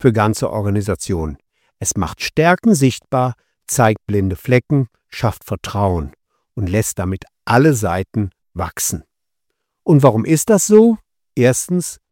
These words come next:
beide, Feedbackgebende und Nehmende, machen sich verletzlich. Das ist die Grundlage für echte Nähe.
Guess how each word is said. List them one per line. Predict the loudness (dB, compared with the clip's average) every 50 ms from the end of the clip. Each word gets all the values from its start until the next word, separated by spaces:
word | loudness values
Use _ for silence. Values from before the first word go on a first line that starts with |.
| _ _
beide, | -8 -2 2 2 4 4 2 0 -2 -6 -10 -12 _ _ _ _ _
Feedbackgebende | -4 -4 -4 -4 -4 -8 -4 _ 2 4 4 4 4 2 0 0 -2 -4 -4 -8
und | -8 -8 -8 -4
Nehmende, | -2 0 2 2 2 2 0 0 -2 -2 -4 _ _
machen | -4 -4 -4 -4 -6 -8
sich | -8 -8 -8
verletzlich. | -6 -6 -4 -2 -4 -4 -4 -8 -10 -10 -12 -14 -16 -20 _ _ _ _ _ _ _
Das | -10 -8 -6 -6
ist | -6 -6 -6 -4
die | -6 -4
Grundlage | -2 0 4 6 6 6 6 4 0 -4 -8 -8 -8 -10 -10
für | -10 -10 -12 -8 -6
echte | -4 -4 -4 -4 -4 -2
Nähe. | 0 0 2 0 0 -2 -4 -8